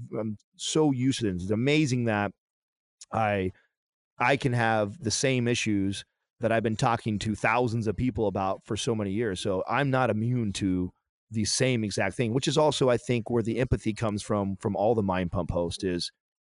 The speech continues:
you know, that's, that's part of our uniqueness, I think, in comparison to a lot of fitness professionals that are out there. A lot of fitness professionals out there are full of fucking shit. A lot of 'em out there are, they put on the facade that they have this life that you want so bad because they walk around at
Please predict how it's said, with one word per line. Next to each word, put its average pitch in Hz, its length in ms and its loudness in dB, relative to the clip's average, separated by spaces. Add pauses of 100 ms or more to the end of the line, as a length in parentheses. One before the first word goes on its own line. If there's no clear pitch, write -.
(200)
you 113 100 -2
know, 101 140 2
that's, 113 300 0
that's 117 280 0
part 135 300 2
of 110 120 2
our 104 180 4
uniqueness, 101 720 -2
I 101 80 0
think, 110 200 -4
in 98 80 -4
comparison 101 680 0
to 101 380 0 (300)
a 101 80 0
lot 107 280 2
of 101 80 -2
fitness 113 320 -2
professionals 98 640 -2
that 90 100 -2
are 95 80 0
out 110 200 0
there. 92 100 0
A 95 40 0
lot 151 180 2
of 127 80 0
fitness 120 200 0
professionals 104 540 -2
out 95 140 0
there 95 100 -2
are 85 40 -4
full 107 220 -4
of 80 80 -6
fucking 80 300 -6
shit. 78 320 -4 (440)
A 107 80 0
lot 135 180 4
of 135 80 4
'em 131 80 4
out 120 220 2
there 110 340 2
are, 104 260 2
they 107 160 -2
put 139 200 2
on 135 100 2
the 117 80 0
facade 107 720 0 (380)
that 104 120 -6
they 123 140 0
have 117 240 2
this 101 240 -4
life 107 440 0
that 98 180 -2
you 113 240 -2
want 110 480 -2
so 107 240 0
bad 101 360 2
because 98 220 -4
they 98 100 0
walk 113 320 0
around 110 360 0
at 92 80 -4